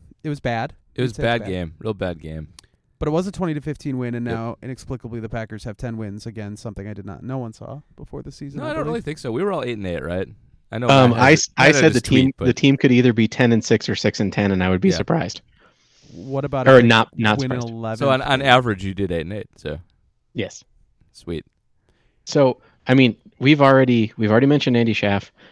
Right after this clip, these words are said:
Speaker 3: I've already described a,
Speaker 1: A meme.
Speaker 3: a meme. Um,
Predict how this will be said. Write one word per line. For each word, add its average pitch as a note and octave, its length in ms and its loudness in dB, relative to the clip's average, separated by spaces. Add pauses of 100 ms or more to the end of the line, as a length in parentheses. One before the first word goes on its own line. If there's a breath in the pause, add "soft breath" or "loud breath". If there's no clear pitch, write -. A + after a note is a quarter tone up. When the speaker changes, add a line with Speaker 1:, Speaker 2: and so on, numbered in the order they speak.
(120)
Speaker 3:
I've A#2 140 2
already A#2+ 220 6
described G2+ 640 0
a, G2 240 0
Speaker 1:
A - 40 -10
meme. B2 280 -8
Speaker 3:
a G#2+ 140 0
meme. F#2+ 360 4 (800 soft breath)
Um, F2+ 440 2